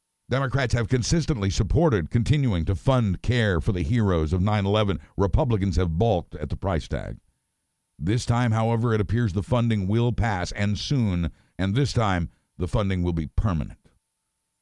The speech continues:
Jon Stewart saw the trade towers go down from his apartment window, signaling the deaths of three thousand people. When his show returned nine days later,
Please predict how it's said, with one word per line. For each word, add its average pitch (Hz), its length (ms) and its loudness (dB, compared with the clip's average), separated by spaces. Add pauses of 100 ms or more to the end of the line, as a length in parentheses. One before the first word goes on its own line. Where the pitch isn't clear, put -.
(600)
Jon 123 220 0
Stewart 98 480 0 (160)
saw 107 320 0
the 92 140 -2
trade 107 360 -2
towers 92 520 0
go 98 180 0
down 82 520 -2
from 85 180 -2
his 87 120 -2
apartment 87 500 -2
window, 85 440 0 (260)
signaling 113 600 0
the 113 100 0
deaths 87 540 -2 (280)
of 78 140 0
three 107 260 -2
thousand 80 600 -2
people. - 340 -8 (680)
When 104 160 -2
his 110 160 0
show 147 240 0
returned 123 540 0
nine 127 300 0
days 131 260 0
later, 98 340 0